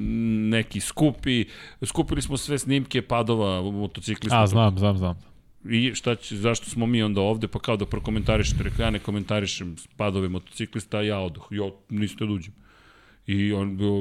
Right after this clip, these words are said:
Speaker 1: organizatori, pa kao, pa šta ćemo da radimo? Rekao, ne znam, ja nisam došao da komentarišem kako ljudi padaju s motora. Ako vi ne razumete njihovu veštinu, znanje i ono što oni čine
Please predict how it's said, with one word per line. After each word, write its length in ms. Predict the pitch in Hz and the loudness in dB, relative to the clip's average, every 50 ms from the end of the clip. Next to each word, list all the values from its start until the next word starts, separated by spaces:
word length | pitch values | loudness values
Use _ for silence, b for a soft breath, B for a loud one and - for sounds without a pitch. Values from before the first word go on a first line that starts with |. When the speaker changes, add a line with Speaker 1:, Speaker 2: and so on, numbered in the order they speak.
| 92 87 90 | -2 -4 -4
Speaker 1:
organizatori, 580 | 101 101 92 101 101 101 98 101 - 98 92 87 | -4 -4 -4 -4 -4 -4 -4 -6 -6 -8 -8 -8
pa 140 | - - | -8 -10
kao, 180 | - - - 98 | -12 -8 -10 -10
pa 140 | 87 - 98 | -10 -8 -8
šta 120 | 87 98 | -8 -8
ćemo 120 | 92 92 95 | -8 -6 -4
da 80 | 107 | -4
radimo? 200 | 107 110 95 78 | -4 -4 -4 -6
Rekao, 200 | 73 73 - - | -8 -12 -12 -12
ne 160 | 71 78 78 | -10 -10 -10
znam, 220 | 73 76 90 95 90 | -8 -8 -8 -8 -10
ja 140 | 71 67 69 | -10 -12 -14
nisam 260 | 69 69 - - 90 | -16 -14 -10 -8 -4
došao 280 | 92 95 95 - 107 | -4 -4 -4 -4 -4
da 80 | 107 104 | -4 -4
komentarišem 560 | - 107 107 107 95 - 110 104 101 - 101 | -4 -4 -4 -4 -2 -2 -4 -4 -4 -6 -8
kako 200 | 101 98 - - | -8 -8 -4 -2
ljudi 180 | 104 104 98 98 | -2 0 -2 -2
padaju 320 | - - 98 95 87 85 | -2 -4 -4 -4 -4 -6
s 100 | 82 - | -10 -10
motora. 380 | - 85 - - 90 87 78 73 | -12 -10 -8 -6 -6 -6 -8 -10
Ako 180 | 71 - - | -14 -12 -8
vi 100 | 87 90 | -6 -6
ne 80 | 90 92 | -4 -4
razumete 420 | 90 90 90 98 104 104 - - | -6 -4 -4 -4 -4 -4 -6 -6
njihovu 300 | 104 107 101 - - 101 | -6 -6 -6 -6 -6 -6
veštinu, 380 | 98 98 92 - - 110 104 98 | -6 -6 -6 -4 -4 -2 -2 -2
znanje 340 | 87 90 101 98 104 101 87 | -2 -2 -2 -2 -2 -2 -2
i 40 | 87 | -2
ono 140 | 90 92 | -4 -4
što 160 | 92 - - 92 | -6 -8 -6 -6
oni 140 | 90 87 | -6 -6
čine 320 | 82 - - 98 107 117 | -6 -4 -2 -2 0 -2